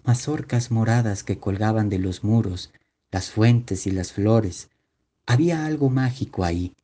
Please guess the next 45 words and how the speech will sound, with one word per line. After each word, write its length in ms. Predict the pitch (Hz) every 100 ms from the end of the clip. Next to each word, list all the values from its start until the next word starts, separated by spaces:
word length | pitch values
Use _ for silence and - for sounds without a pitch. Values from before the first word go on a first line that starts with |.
| _ _ _ _ _ _ _ _ _ _ _ -
Después 380 | 131 131 220 220
de 60 |
recorrer 480 | 220 170 143 131 143
cada 240 | 143 139
rincón, 460 | 127 120 107 127 139
regresé 360 | 127 110 101 123
a 60 |
la 160 | 127 120
terraza 540 | 104 101 107 123 123
en 100 | 110
la 140 | 104 101
que 100 | 101
mi 140 | 98
mamá 340 | 98 95 110
y 80 | 113
Luis 300 | 107 113 113
me 80 | 107
esperan. 600 | 101 - 113 107 101 98 _ _ _ _ _ _ _ _
¿Quieres 340 | - 131 131 -
un 120 | 123
rompope?". 540 | 120 117 123 127 143 143 - _ _ _ _ _ _
Dudé 320 | 110 107 107
en 100 | 110
aceptar 540 | 107 - 104 - 123 107
hasta 240 | 92 98
que 120 | 95
mi 140 | 98 98
madre 360 | 101 98 101
me 120 | 98
hizo 240 | 95 98 107
una 140 | 98
señal 360 | - 98 98 92
de 60 |
aprobación. 760 | 95 - 92 90 - 92 87 92 - _ _ _ _ _ _ _ _
Luis 220 | 123 160
me 120 | 185
lo 100 | 170
sirvió 460 | 143 139 127 131 160
en 160 | 143
una 260 | 135 135 131
copa 380 | - 143 143 147
con 180 | 127 120
forma 340 | 117 113 117
de 120 | 110
tulipán, 680 | 104 104 98 95 92 87